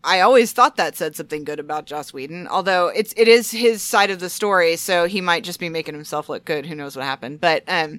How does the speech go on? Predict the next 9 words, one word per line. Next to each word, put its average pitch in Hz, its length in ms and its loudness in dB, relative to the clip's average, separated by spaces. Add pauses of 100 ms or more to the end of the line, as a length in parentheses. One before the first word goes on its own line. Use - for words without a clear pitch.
I 196 100 0
don't 185 120 -2
trust - 340 -4
him 240 180 2 (140)
<laughs> - 0 - (220)
anymore. 185 520 0 (600)
Um, 196 500 2 (500)
but 214 480 2
that, 226 300 0